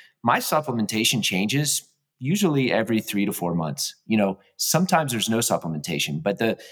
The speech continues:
you know, very rarely am I on the same supplementation for a long period of time. And my diet changes too, as you guys know, having been a, a plant-based athlete for a long time, but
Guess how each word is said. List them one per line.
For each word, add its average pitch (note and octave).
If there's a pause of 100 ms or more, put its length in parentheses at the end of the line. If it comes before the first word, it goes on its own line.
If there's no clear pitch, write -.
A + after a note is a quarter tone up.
(160)
you C3+
know, B2
very C#3
rarely A2
am F#2
I G2
on F#2+
the E2
same G2 (100)
supplementation G#2 (560)
for A#2
a G#2+
long F#2+
period F#2
of F2
time. A2+
And C3
my C3+
diet A#2+
changes F#2
too, A#2
as F2+
you A2+
guys F#2+
know, A2
having F#2+
been F#2+
a, F2
a -
plant-based G2+
athlete G#2+
for -
a F#2
long G2
time, G#2
but -